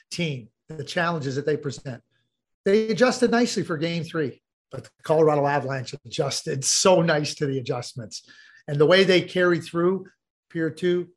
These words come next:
three, overtime of game four, I don't see it changing in game five.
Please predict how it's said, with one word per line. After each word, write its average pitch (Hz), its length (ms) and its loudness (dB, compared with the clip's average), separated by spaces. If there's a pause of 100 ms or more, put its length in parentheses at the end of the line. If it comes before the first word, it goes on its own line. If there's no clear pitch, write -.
three, 160 480 -6
overtime 156 460 -2
of 131 80 -12
game 151 200 -6
four, 151 400 -4
I 151 60 -4
don't 151 140 -4
see 156 140 -6
it 143 60 -6
changing 139 420 -8
in 123 60 -10
game 127 240 -8
five. 107 320 -10